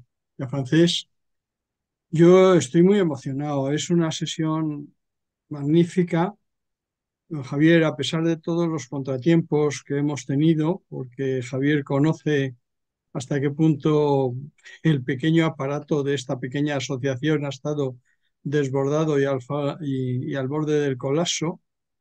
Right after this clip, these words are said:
pero lo hemos conseguido superar. Pero encima me habéis bu-, hecho buscar otra vez en la estantería un libro que yo creo que el capítulo tendría que volverlo a editar, que es el libro de la calidad humana.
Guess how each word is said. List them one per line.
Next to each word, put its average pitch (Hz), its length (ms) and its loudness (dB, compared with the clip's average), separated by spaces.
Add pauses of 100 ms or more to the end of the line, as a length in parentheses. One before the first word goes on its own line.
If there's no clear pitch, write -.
(280)
pero 147 200 0
lo 143 120 0
hemos 160 220 0
conseguido 139 520 -4
superar. 143 600 -2 (760)
Pero 143 680 0 (760)
encima 196 600 2
me 160 140 0
habéis 165 320 2
bu-, 170 240 -4 (220)
hecho 180 320 -2
buscar 160 440 -2
otra 151 240 0
vez 160 280 -2
en 143 80 -4
la 143 80 -4
estantería 143 600 -2
un 156 140 2
libro 170 360 0
que 143 140 -14
yo 151 140 -8
creo 156 220 -4
que 135 500 -2
el 123 100 -6
capítulo 147 600 -2
tendría 139 500 -2
que 131 120 -8
volverlo 131 500 -4
a 123 60 -2
editar, 123 480 -6 (1000)
que 170 100 2
es 165 100 2
el 196 100 4
libro 208 300 6
de 180 100 6
la 151 160 2
calidad 147 400 -2
humana. 147 420 -4